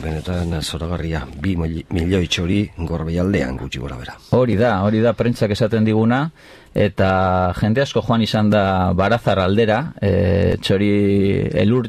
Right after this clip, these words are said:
Speaker 2: txonta edo, e, txori horiek ikustera, fenomeno harrigarria da,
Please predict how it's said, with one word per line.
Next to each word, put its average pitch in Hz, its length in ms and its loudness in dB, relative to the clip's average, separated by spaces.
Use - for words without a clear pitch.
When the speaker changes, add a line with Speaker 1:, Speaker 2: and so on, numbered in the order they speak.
Speaker 2:
txonta 120 500 2
edo, 95 180 4
e, 92 640 2
txori 110 280 2
horiek 104 260 0
ikustera, 127 460 -2
fenomeno 117 460 2
harrigarria 104 640 2
da, 123 100 2